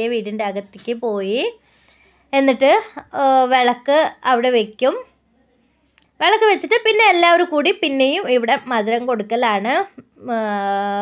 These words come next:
പിന്നെ പെണ്ണിനെ ചെറുക്കനെ ഇരുത്തിയിട്ട് എല്ലാവരും കൂടി മധുരം കൊടുക്കും. ദേ കുഞ്ഞുമ്മ എല്ലാവരും, ആ, ഞങ്ങൾ ചെ-, പെണ്ണിൻ്റെ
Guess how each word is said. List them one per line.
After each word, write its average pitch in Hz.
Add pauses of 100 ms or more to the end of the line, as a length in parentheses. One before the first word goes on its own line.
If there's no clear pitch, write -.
(180)
പിന്നെ 262
പെണ്ണിനെ 254
ചെറുക്കനെ 233
ഇരുത്തിയിട്ട് 220 (840)
എല്ലാവരും 370
കൂടി 311 (140)
മധുരം 339
കൊടുക്കും. 202 (420)
ദേ 262 (100)
കുഞ്ഞുമ്മ 254 (120)
എല്ലാവരും, 262 (220)
ആ, 247 (160)
ഞങ്ങൾ 285 (280)
ചെ-, 277
പെണ്ണിൻ്റെ 320